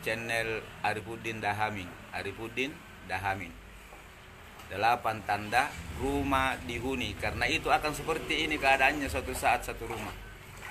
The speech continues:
Kalau sudah seperti ini hampir gila ya, hampir gila ya. Ini sahabat satu rumah ini seperti ini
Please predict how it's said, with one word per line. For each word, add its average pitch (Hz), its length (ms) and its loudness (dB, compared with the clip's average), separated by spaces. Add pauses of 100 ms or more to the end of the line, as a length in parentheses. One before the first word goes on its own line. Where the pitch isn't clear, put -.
(760)
Kalau 113 160 -2
sudah 131 240 -2
seperti 156 320 2
ini 165 80 2
hampir 143 320 2
gila 131 320 4
ya, 175 160 4
hampir 147 240 -2
gila 147 240 4
ya. 170 160 6 (1160)
Ini 156 360 2
sahabat 147 400 6
satu 143 320 2
rumah 165 320 6
ini 156 240 4 (1200)
seperti 131 640 -2
ini 113 100 -2